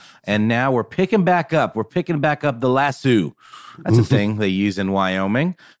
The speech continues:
Speaker 1: And, and we're even gonna do this as a, uh, as an intentional two-parter.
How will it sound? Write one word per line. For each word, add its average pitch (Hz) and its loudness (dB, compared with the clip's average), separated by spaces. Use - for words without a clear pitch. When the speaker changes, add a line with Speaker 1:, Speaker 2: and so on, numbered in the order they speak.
Speaker 1:
And, 110 2
and 131 2
we're 160 4
even 208 2
gonna 147 2
do 127 0
this 151 2
as 117 0
a, 104 2
uh, 95 0
as 92 -4
an 98 -4
intentional 113 0
two-parter. 90 0